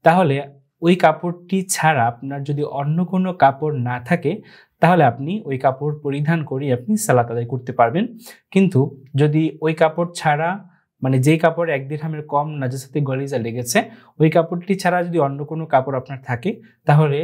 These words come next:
সেই কাপড় পরিধান করে আপনি আর সালাত আদায় করতে পারবেন না। একইভাবে আপনার গায়ে যদি লাগে, আপনার শরীরে যদি লাগে, তাহলে আপনাকে শরীরে সেই জায়গাটি ভালো করে ধৌত করে নিয়ে আপনাকে নামাজ আদায় করতে হবে। যদি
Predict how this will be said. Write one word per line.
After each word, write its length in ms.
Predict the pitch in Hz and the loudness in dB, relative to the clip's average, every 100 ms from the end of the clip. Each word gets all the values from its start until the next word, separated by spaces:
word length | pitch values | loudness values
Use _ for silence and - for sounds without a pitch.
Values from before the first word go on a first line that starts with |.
| 175 | -4
সেই 160 | - 147 | -2 -2
কাপড় 220 | 143 131 131 | -2 -6 -2
পরিধান 260 | 127 123 120 | -2 -4 -6
করে 100 | 127 120 | -4 -4
আপনি 120 | 147 | 0
আর 80 | 190 196 | -2 0
সালাত 200 | 127 117 | 0 -2
আদায় 140 | 120 120 | -4 -4
করতে 180 | 165 143 123 | -2 0 0
পারবেন 240 | 113 113 110 | 0 -4 -8
না। 60 | 110 _ _ _ _ _ _ _ _ - _ - - - - - 165 | -12 _ _ _ _ _ _ _ _ -20 _ -10 -10 -10 -4 6 6
একইভাবে 340 | 160 202 196 185 | 8 6 4 2
আপনার 180 | 180 180 | 2 4
গায়ে 200 | 147 151 170 | 4 4 2
যদি 140 | 185 185 | 0 2
লাগে, 260 | 165 156 175 | 0 -2 -6
আপনার 260 | 135 143 143 - | -8 -8 -10 -6
শরীরে 320 | 160 156 170 170 | -4 -2 -4 -6
যদি 140 | 165 | -4
লাগে, 280 | 160 151 156 254 - _ _ - | 0 0 0 -6 -12 _ _ 2
তাহলে 240 | 147 175 147 | 4 4 2
আপনাকে 320 | 131 135 131 175 | -2 -8 -6 -4
শরীরে 280 | 156 147 151 156 | 0 0 -2 -4
সেই 140 | 165 131 | -2 2
জায়গাটি 360 | 156 131 139 170 139 | 2 2 -2 -4 -2
ভালো 180 | 127 127 131 | -2 -4 -6
করে 140 | 151 151 | -6 -4
ধৌত 180 | 127 127 135 | -4 -4 -4
করে 160 | 135 123 120 | -6 -6 -4
নিয়ে 120 | 151 139 | -2 -2
আপনাকে 300 | - 120 202 208 - - - 127 | -4 -6 -6 -8 -16 -12 2 6
নামাজ 220 | 127 156 156 117 | 6 4 0 -8
আদায় 200 | 117 113 | -8 -8
করতে 220 | 110 - 120 | -8 2 2
হবে। 180 | 123 180 208 139 | 2 -2 -6 -6
যদি 120 | 135 | -2